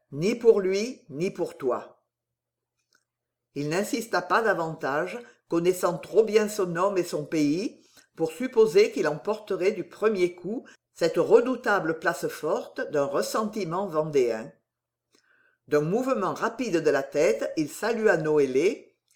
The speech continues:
et, par la bordure du guéret, où des brins de bruyère à demi déchaussés pendaient encore, il remonta le coteau de Vervilleneuve.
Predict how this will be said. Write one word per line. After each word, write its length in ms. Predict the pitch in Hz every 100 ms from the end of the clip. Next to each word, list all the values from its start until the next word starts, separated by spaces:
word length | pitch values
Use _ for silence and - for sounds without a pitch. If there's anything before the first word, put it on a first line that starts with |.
| -
et, 160 | 190
par 200 | 190 190
la 120 | 165 151
bordure 540 | - 214 170 247 190
du 140 | 151
guéret, 560 | 139 160 170 151 196 254 - _
où 100 | 156
des 120 | 156 147
brins 240 | 160 233
de 120 | 240
bruyère 600 | 151 160 185 165 165 208
à 60 | 151
demi 360 | 135 196 220
déchaussés 560 | 180 185 - 180 - 185
pendaient 420 | 165 147 147 147
encore, 640 | 135 135 139 151 233 285 - _ _ _ -
il 140 | 156
remonta 520 | 156 214 262 247 202 160
le 120 | 151
coteau 460 | - 196 - 208
de 140 | 294 160
Vervilleneuve. 960 | 147 190 180 139 135 120 104 107 135